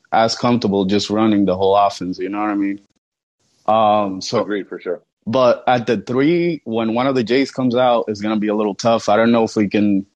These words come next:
Speaker 1: maybe that's where he's trying to push Ime to play Nesmith or Hauser or whoever we can sign off the streets. I don't know. But, yeah, I do think it's a good, Brad, you could tell he was upset last year when they gave away Tice and Javonte Green for nothing. He kinda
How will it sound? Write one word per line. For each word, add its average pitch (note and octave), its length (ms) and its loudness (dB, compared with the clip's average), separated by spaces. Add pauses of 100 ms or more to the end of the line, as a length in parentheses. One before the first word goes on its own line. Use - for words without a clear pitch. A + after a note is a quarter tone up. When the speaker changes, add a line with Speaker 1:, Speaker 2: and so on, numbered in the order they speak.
(160)
Speaker 1:
maybe A2 320 2
that's A2+ 260 2
where A2+ 100 4
he's A#2 180 0
trying A#2+ 160 0
to G#2 60 0
push A2+ 420 0
Ime A2 360 2
to G2+ 120 -4
play G2 380 0
Nesmith A2+ 760 2
or F#2 500 0 (400)
Hauser A#2 680 0
or G2 180 -4
whoever A2 400 -2
we A2 140 -4
can G#2 160 -8
sign A2+ 280 -4
off G#2 140 -8
the G2 100 -10
streets. A2 460 -4
I F2+ 80 0
don't G2+ 140 0
know. F#2+ 200 -2 (720)
But, F#2+ 440 0 (320)
yeah, C#3 160 2
I B2+ 120 4
do D#3 220 0
think F3 220 -2
it's D3+ 120 -2
a D3+ 60 2
good, C#3 220 0
Brad, C#3+ 360 2
you C#3+ 160 2
could C#3+ 200 -4
tell D3 220 0
he B2+ 100 -4
was C3 220 -2
upset A#2+ 420 -2
last A2+ 400 -2
year G#2 180 -4
when G#2+ 200 -4
they G#2+ 160 0
gave A2 240 0
away G#2 360 0
Tice G#2+ 500 -2
and F#2+ 340 -2
Javonte G#2 640 0
Green A2 360 2
for F#2+ 220 -2
nothing. F#2+ 680 0
He G#2+ 200 0
kinda A#2 560 2